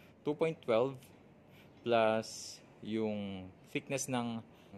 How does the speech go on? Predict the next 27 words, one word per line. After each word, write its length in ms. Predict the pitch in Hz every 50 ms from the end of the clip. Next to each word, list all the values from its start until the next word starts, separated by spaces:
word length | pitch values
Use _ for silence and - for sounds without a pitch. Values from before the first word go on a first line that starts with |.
| 98 101
slab 400 | - - - 127 127 120 117 117
ng 180 | - 117 113 110 117
landing 480 | 127 147 160 143 113 117 113 113 117 117 - - - - - -
na 400 | - 110 107 107 104 101 98 98 - -
four 80 | 147
inches. 480 | 156 160 151 - - 117 127 - - - - - -
At 100 | 104 -
para 240 | - 107 107 104 101
malaman 560 | 101 101 98 98 101 98 98 101 101 104 101 101
kung 160 | - 101 95 90
tama 240 | - 98 98 95
ba 160 | 92 90 92 95
yung, 320 | 95 92 90 87 90 87
uh, 220 | 85 85 85 85 85 - - - - - - - - - - - - - - -
horizontal 640 | 110 107 104 95 107 104 104 104 101 104 95 101
at 80 | 107 - - 95
vertical 400 | 101 98 95 - 95 - 98 95 90
distance 480 | 90 92 - - - 95 98 98 - 110
natin, 240 | 110 110 - 101 95
kailangan 400 | 90 92 90 92 90 92 95 95
malaman, 560 | 92 92 92 92 92 92 98 101 98 98 90 - - - - - - - - - - -
kailangan 320 | 101 107 107 107 104 98
tumugma 400 | - 104 101 101 95 92 104 107
yung 80 | 104 104
kinompute 400 | - 101 101 98 92 - 95 -
natin 400 | - 95 92 - - 101 98 95
ng 160 | 92 92 90